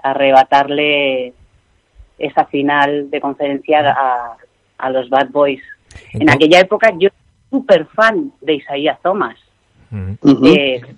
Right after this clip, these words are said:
Speaker 1: súper fan, para mí era el, el jugador. Y de repente,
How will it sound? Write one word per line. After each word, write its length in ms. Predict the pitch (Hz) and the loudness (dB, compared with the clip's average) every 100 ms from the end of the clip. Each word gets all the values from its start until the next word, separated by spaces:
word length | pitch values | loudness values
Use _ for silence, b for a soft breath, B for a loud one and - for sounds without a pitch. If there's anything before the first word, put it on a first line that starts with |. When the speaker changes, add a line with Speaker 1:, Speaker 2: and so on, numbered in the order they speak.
| _ | _
Speaker 1:
súper 220 | _ 165 | _ -4
fan, 200 | - 151 | -2 -2
para 160 | 139 139 | 0 0
mí 120 | 147 | 2
era 160 | 170 185 190 | 2 2 0
el, 240 | 170 151 - | -4 -6 -6
el 140 | 143 | -8
jugador. 580 | - 156 143 143 143 123 _ _ _ _ _ - | -2 0 4 4 2 0 _ _ _ _ _ -2
Y 120 | 170 | 2
de 100 | 156 | 2
repente, 580 | 143 135 180 185 208 | 2 0 -2 -2 -6